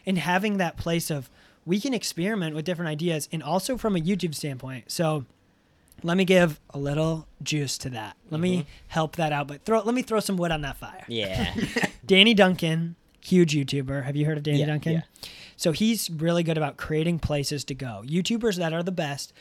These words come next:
Speaker 1: like Mister Beast has Mister Beast Burger. Like, it's like a meetup, but a location. It's like, I've seen that in the video. People go travel there or whatever.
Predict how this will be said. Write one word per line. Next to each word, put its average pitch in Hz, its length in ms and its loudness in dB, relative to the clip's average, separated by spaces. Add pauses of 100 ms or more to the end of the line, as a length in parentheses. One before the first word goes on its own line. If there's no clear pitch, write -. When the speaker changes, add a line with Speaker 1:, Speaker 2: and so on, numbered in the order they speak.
(140)
Speaker 1:
like 151 140 -8
Mister 170 260 -4
Beast 180 220 0
has 139 160 -2
Mister 151 240 -4
Beast 240 260 -6
Burger. 127 380 -6
Like, 175 160 -2
it's 190 100 -6
like 208 140 -2
a 185 60 2
meetup, 185 500 2
but 175 120 -2
a 165 60 -4
location. 160 460 -6
It's 170 100 -8
like, 170 140 -8 (360)
I've 202 140 -6
seen 262 220 -2
that 226 100 0
in 185 60 -8
the 190 60 -2
video. 220 140 -4
People 170 220 -4
go 135 140 -8
travel 220 340 4
there 214 160 2
or 190 60 4
whatever. 156 440 0